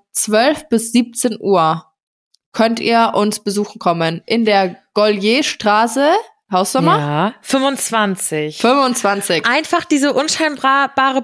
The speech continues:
Speaker 2: braune Tür reinspazieren, wobei die wird wahrscheinlich eh offen sein und ihr werdet das schon von draußen sehen. Dann seht ihr auch
Speaker 1: Ich
Speaker 2: mal mein, mein super unspektakuläres Büro. Aber es wird lustig.
Speaker 1: Es wird lustig,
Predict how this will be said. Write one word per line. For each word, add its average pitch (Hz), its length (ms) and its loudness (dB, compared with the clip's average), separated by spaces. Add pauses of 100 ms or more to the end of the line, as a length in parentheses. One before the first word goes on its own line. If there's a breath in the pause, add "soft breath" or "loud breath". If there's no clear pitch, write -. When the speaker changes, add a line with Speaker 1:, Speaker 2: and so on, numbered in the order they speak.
Speaker 2:
braune 247 320 0
Tür 262 260 0
reinspazieren, 208 500 -2
wobei 220 200 2
die 220 100 -4
wird 226 120 0
wahrscheinlich 233 320 -4
eh 240 120 2
offen 185 260 -2
sein 180 200 0
und 190 100 0
ihr 185 80 0
werdet 170 300 -2
das 175 100 -2
schon 190 140 -2
von 180 160 -4
draußen 170 340 -4
sehen. 170 340 -6 (880)
Dann 202 120 0
seht 214 140 0
ihr 208 80 2
auch 214 40 2
Speaker 1:
Ich 190 60 2
Speaker 2:
mal 196 80 2
mein, 180 400 -2
mein 180 340 0
super 196 240 -4
unspektakuläres 170 760 -14
Büro. 170 360 -14 (400)
Aber 320 100 -2
es - 80 -8
wird 277 120 -6
lustig. 226 520 -6 (240)
Speaker 1:
Es 226 200 -2
wird 220 120 0
lustig, 285 460 0